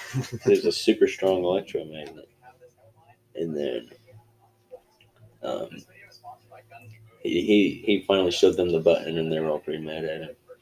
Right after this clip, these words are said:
Speaker 1: This game looks pretty garbage.
Speaker 2: It does. It looks like
Speaker 1: C S.
Speaker 2: C S go.
Speaker 1: On
Speaker 2: Yeah.
Speaker 1: mobile.
Speaker 2: Yeah.
Speaker 1: Team Fortress.
Speaker 2: Yeah, kinda the same art style.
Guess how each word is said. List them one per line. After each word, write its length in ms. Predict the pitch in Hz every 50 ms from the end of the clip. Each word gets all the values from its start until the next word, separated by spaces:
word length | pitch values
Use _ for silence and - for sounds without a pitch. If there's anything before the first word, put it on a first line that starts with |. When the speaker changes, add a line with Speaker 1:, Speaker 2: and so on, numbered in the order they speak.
| _ _ _
Speaker 1:
This 120 | - -
game 220 | - 117 101 87 85
looks 160 | 87 - -
pretty 240 | - - - - - -
garbage. 420 | - - - - - - - - _ - - _ _ -
Speaker 2:
It 240 | - 104 - - -
does. 640 | 101 104 131 151 107 82 80 - - - - - - _ _ _ _ _ - _ _ _ _ _ _ _ _ _ _ _ _ _ _ _ _ _ _ _ _ _ _ - _ _ _ _ _ _ -
It 100 | - 110 120
looks 240 | 127 127 - -
like 360 | 131 127 123 117 107 101 - - _ _ _ _ _ _
Speaker 1:
C 220 | - - 110 107
S. 140 | 104 101 101 107
Speaker 2:
C 100 | 120 123
S 120 | 117 -
go. 460 | - 110 123 135 117 90 82 - - -
Speaker 1:
On 120 | - 110 123
Speaker 2:
Yeah. 180 | 147 165 147
Speaker 1:
mobile. 360 | 101 98 95 92 87 90 - - _ _ _ _ _ _ _ _ _ _ _ _ _ _ -
Speaker 2:
Yeah. 600 | 120 131 143 147 135 - 117 101 101 101 - - - _ _ _ _ _ _ _ _ _ _ _ _ _ _ _ _ _ _ _ _ -
Speaker 1:
Team 200 | - 110 107 98
Fortress. 560 | - 98 95 95 - - 110 107 - - - _ _ _ _ _ _ _ _ _ _ _ _ - -
Speaker 2:
Yeah, 320 | - 85 90 92 95 98 98 -
kinda 200 | - 101 98 95
the 60 | 90 90
same 200 | - 92 87 82
art 180 | 80 87 -
style. 520 | - - 85 82 82 82 82 85 - -